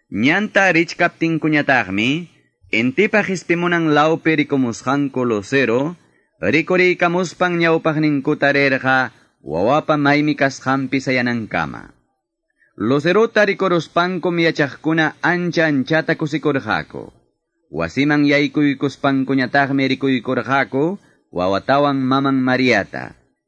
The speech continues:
Hinaspam qunqurakuykuspanku wawata adorarqaku. Baulchankuta kichaykuspankutaqmi Jorqaku apasqanku Joreta, inciensuta, hinaspa miski asnaq nirata.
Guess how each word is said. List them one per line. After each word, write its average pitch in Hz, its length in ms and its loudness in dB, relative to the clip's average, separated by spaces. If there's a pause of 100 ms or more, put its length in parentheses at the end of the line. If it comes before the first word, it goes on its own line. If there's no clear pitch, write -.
(140)
Hinaspam 127 640 -2
qunqurakuykuspanku 123 1300 -2
wawata 117 640 0
adorarqaku. 98 800 -4 (840)
Baulchankuta 175 1040 0
kichaykuspankutaqmi 156 1400 0
Jorqaku 143 640 0
apasqanku 139 720 -2
Joreta, 127 560 -2 (560)
inciensuta, 135 1000 0 (360)
hinaspa 127 480 -2
miski 127 400 -2
asnaq 123 440 -2
nirata. 101 680 -4